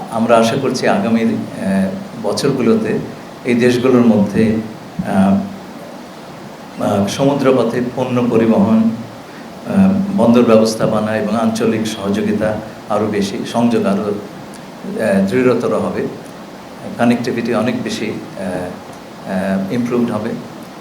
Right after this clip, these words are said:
এবং সকল দে-, এতে স-, আ, সমুদ্র,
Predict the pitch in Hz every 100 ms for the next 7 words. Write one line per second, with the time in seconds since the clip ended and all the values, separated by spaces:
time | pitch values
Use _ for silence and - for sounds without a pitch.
0 | - - - 104 110 107 107 98 - -
1 | 120 113 123 120 - - 95 131 123 139
2 | 135 - - - - - 101 104 117 135
3 | 127 127 135 -